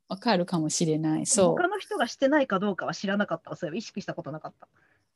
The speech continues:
Speaker 1: うん、でも本当にそれはすごくあって、
Speaker 2: うん。うん。
Speaker 1: なんかそれの話を、そう、彼女に聞いてからは、
Speaker 2: うん。
Speaker 1: すごく、あ、本当にそうだなっていう場面を、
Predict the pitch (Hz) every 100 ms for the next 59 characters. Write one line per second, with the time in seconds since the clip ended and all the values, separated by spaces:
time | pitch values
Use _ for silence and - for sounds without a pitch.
0 | _ - 214 196 233 233 220 285 269 294
1 | 269 - 277 240 240 - 220 240 - 185
2 | 185 _ 226 247 208 156 - _ 196 220
3 | 254 196 165 - 311 349 339 359 370 349
4 | 381 339 311 285 190 _ _ - 269 339
5 | 302 262 208 208 254 247 - _ 285 277
6 | 220 190 165 233 247 185 - _ 202 180
7 | 190 240 302 262 214 190 165 _ - 190
8 | 190 233 233 277 247 247 294 226 175 175
9 | 190 196 175 165 165 196 190 160 165 185
10 | 190 160